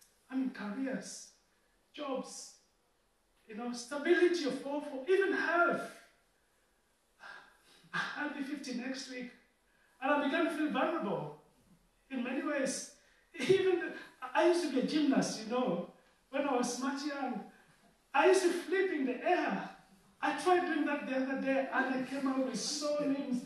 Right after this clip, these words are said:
all over. <laughs> You can lose even that, was, which was a sure thing for you. Whatever it is.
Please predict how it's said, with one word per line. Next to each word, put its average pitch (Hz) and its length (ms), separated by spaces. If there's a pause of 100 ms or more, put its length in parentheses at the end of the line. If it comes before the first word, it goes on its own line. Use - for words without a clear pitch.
(240)
all 339 220
over. 277 560 (500)
<laughs> - 560 (920)
You 311 120
can 349 340
lose 381 280
even 320 340
that, 302 300
was, - 280
which 320 240
was 269 160 (100)
a 277 60
sure 285 480
thing 277 240
for 220 160
you. 262 520 (1080)
Whatever 285 380
it - 200
is. - 540